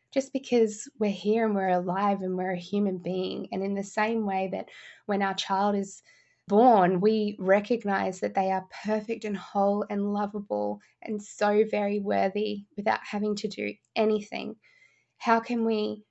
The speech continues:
remember that about ourselves as well? How can we get a little bit closer to not measuring how, like, in inverted commas,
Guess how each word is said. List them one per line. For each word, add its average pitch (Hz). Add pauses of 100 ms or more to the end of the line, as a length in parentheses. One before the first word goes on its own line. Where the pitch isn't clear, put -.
remember 196
that 185
about 185
ourselves 185
as 180
well? - (880)
How 220
can 226
we 202 (580)
get 202
a 208
little 226
bit 233
closer 190 (400)
to 202
not 208
measuring 196 (540)
how, 190 (580)
like, 175
in 202
inverted 196
commas, 185